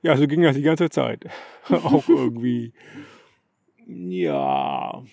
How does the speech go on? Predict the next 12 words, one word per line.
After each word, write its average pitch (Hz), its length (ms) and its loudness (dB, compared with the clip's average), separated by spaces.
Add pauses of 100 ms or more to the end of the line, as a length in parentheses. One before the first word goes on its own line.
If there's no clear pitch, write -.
(840)
eine 135 720 -8
interessante 151 640 -2
Erfahrung 120 920 -2
der 120 300 -4
türkischen 135 560 -6
Kultur. 131 640 -2
<laughs> 139 40 -2 (960)
Ich - 140 -10
würd 117 140 2
sagen, 110 260 -2
das 107 140 -10
ist, - 400 -12